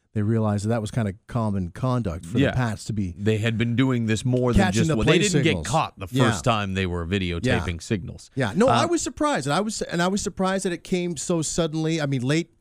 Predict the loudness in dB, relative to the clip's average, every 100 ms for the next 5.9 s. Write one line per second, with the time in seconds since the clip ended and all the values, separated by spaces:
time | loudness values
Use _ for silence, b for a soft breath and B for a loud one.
0 | -2 0 0 0 0 2 2 0 0 0
1 | 2 0 0 0 0 -2 -2 -8 B B
2 | B -2 0 2 0 0 0 -2 -2 0
3 | 2 2 0 -2 -4 -4 -2 -2 0 -2
4 | -2 -2 0 2 0 -2 -4 -2 0 0
5 | -4 -2 -2 -2 -2 -2 -4 -8 -16